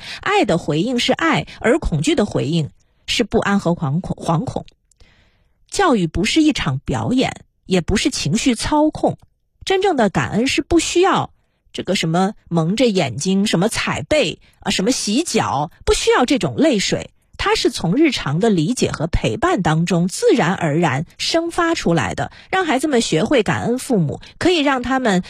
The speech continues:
从参与家务，了解生活的真相，让他们懂得回馈社会，可以从一次一次的志愿活动当中去体会什么是爱和被爱，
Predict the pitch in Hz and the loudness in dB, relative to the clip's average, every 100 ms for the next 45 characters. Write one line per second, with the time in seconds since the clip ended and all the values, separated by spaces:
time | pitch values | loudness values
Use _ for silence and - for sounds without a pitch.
0 | - - 196 220 - 277 269 196 - 277 | -6 -2 0 0 -2 -2 0 0 0 0
1 | 302 302 170 - - _ - 180 262 - | 4 4 2 -2 -16 _ 0 2 2 0
2 | 143 - 262 277 202 233 208 311 359 392 | 0 0 -2 0 0 2 2 2 2 2
3 | 311 160 190 180 202 190 175 147 131 147 | 0 0 0 0 2 2 2 0 0 0
4 | - 139 151 - 320 240 349 254 311 196 | 0 0 0 2 2 4 4 2 2 0
5 | - 330 339 240 220 220 - 269 240 - | 2 2 2 2 0 -2 0 0 0 0
6 | 233 226 320 254 190 156 208 440 311 165 | 2 2 2 2 2 0 2 2 4 4
7 | 175 175 - - - 294 - 185 147 - | 4 2 -2 -6 -2 -2 0 -2 0 2
8 | 392 - - - 160 143 - - 220 175 | 0 0 -8 -6 -4 -2 -2 0 0 0
9 | 160 165 233 - 165 | -2 0 0 0 -2